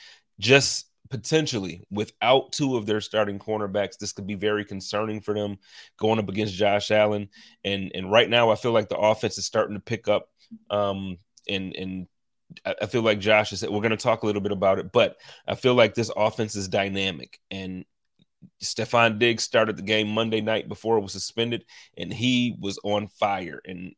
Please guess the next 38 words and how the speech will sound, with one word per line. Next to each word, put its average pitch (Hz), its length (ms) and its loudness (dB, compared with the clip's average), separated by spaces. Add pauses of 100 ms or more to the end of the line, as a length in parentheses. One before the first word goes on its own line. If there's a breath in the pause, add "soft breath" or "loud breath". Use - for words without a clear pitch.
(100)
I 95 120 -4
think 120 420 -2 (380 soft breath)
at 98 200 -8
this 131 160 2
point, 127 320 -2
headed 117 240 0
into 113 200 -4
the 104 120 -4
playoffs, 113 500 2 (220 loud breath)
he's 98 220 -6
motivated, 113 680 2 (240 loud breath)
and 107 100 -10
he's 107 160 -6
gonna 107 200 -2
be 104 160 -4
looking 110 400 -4
to, 101 240 -2
to 82 240 -10 (380)
pick 139 200 -2
up - 140 0
where 110 140 2
he 104 80 2
left 104 300 0
off. 104 320 2 (840)
I 135 80 -6
also 127 320 2
think 127 260 -2
that, 113 200 0 (320 loud breath)
um, 101 340 0 (200)
if - 340 6
Jonnu 113 420 0
Smith 113 300 0
and 101 100 -4
Jakobi 110 380 0
Meyers 107 460 2
don't 110 280 -2
play, 110 320 0 (260 loud breath)
that 110 240 4